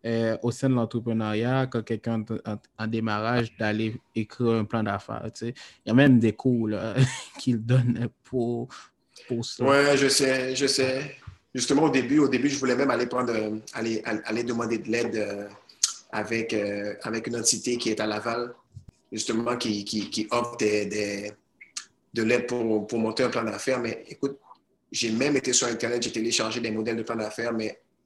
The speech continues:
Speaker 2: je trouve que c'est beaucoup de travail. Je ne sais pas si dans le temps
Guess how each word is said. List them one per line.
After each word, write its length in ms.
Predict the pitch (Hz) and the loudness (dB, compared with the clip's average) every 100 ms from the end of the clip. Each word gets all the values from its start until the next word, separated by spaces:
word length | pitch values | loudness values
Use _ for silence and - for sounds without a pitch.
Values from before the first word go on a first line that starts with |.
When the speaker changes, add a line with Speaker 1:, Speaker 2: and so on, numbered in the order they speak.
| _ - - - - - _ - - _ _ - - - | _ -12 -10 -10 -14 -20 _ -20 -20 _ _ -20 -18 -8
Speaker 2:
je 140 | - | -2
trouve 420 | 123 - 196 185 196 | -2 -2 -4 -4 -4
que 520 | - 131 143 143 - _ _ _ _ _ _ _ _ _ _ | 0 6 6 6 -6 _ _ _ _ _ _ _ _ _ _
c'est 440 | - - - 107 101 110 - | 0 2 4 2 -4 -10 0
beaucoup 340 | 147 143 196 | 2 2 -4
de 180 | - - | -6 -4
travail. 420 | 107 101 117 110 | -2 -2 -2 0
Je 80 | 110 | 0
ne 40 | |
sais 140 | 117 131 | 0 0
pas 180 | - 107 | 2 4
si 320 | - - 143 | 6 6 4
dans 180 | 120 117 | 2 0
le 120 | 104 | -4
temps 420 | - 127 123 131 | -2 -2 -2 -6